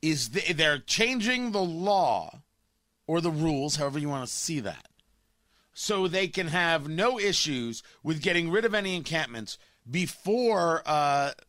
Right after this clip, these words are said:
the N C double A comes to town, before March Madness, to ensure the city looks great. N-, <laughs> not doing anything about the issue itself. Oh, no, no, no, no. That would be work. But we're really good at, like, sweeping things under the rug.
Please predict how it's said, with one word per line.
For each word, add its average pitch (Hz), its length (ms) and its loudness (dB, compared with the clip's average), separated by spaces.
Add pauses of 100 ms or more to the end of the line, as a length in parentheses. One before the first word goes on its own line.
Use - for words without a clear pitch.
(720)
the 147 160 0
N 175 120 0
C 185 120 -2
double 170 240 0
A 165 80 0
comes 156 280 -4
to 127 40 -10
town, 151 140 -2
before 214 300 0
March 208 280 0
Madness, 160 440 0 (300)
to 233 140 0
ensure 269 380 2
the 247 80 0
city 214 300 0
looks 202 260 0
great. 170 320 0 (1040)
N-, 147 180 -10 (140)
<laughs> - 160 -16
not 190 320 2
doing 311 200 2
anything 233 300 2
about 208 240 2
the 160 160 0
issue 180 240 -2
itself. 269 560 0 (400)
Oh, 330 180 6
no, 254 120 4
no, 233 100 2
no, 220 120 2
no. 214 160 2 (360)
That 254 240 2
would 214 160 -2
be 226 160 -2
work. 220 480 -2 (360)
But 156 140 -4
we're 180 160 2
really 247 720 0
good 202 400 2
at, 165 100 -4
like, 165 220 0
sweeping 190 360 -2
things 170 300 -2
under 165 300 0
the 156 100 0
rug. 131 360 0